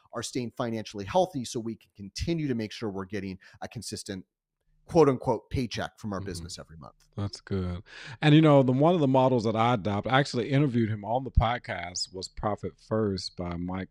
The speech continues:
Speaker 2: Michalowicz. I like to,
Speaker 1: Yeah.
Speaker 2: you know, I like his process. I like his system. And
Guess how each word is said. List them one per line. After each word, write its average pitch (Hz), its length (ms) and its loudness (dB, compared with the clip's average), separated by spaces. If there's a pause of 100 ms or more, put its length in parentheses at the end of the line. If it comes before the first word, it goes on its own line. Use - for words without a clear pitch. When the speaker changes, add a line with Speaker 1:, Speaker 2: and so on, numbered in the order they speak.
Speaker 2:
Michalowicz. 85 680 -8
I 90 140 -6
like 101 400 -4
to, 110 100 -4
Speaker 1:
Yeah. 127 220 2 (960)
Speaker 2:
you 127 100 2
know, 113 120 2
I 110 100 4
like 120 340 2
his 123 180 0
process. 117 460 2
I 110 60 0
like 101 280 0
his 107 220 -4
system. 110 520 -4
And 104 500 -6